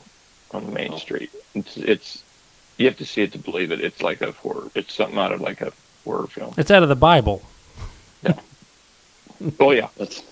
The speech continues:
Speaker 2: that's
Speaker 1: It's,
Speaker 2: nice.
Speaker 1: it, yeah. It's, it's, it's crazy. The mayfly hatch up there is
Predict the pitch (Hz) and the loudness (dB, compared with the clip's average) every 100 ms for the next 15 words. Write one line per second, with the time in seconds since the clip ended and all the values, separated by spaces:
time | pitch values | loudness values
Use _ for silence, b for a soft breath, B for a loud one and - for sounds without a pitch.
0 | - 92 80 127 - 120 123 117 113 101 | -16 -14 -8 -8 -4 -2 -2 0 0 -2
1 | - _ 120 - - 110 - - - - | -10 _ -6 -4 -4 -6 -6 -16 -18 -20
2 | - - _ _ - 95 - 104 101 - | -20 -20 _ _ -18 -18 -6 -4 -4 -6
3 | - _ _ _ _ _ _ 101 98 101 | -16 _ _ _ _ _ _ -10 -8 -8
4 | - 101 - - - - - - - - | -8 -8 -8 -14 -14 -16 -14 -12 -10 -12
5 | - | -16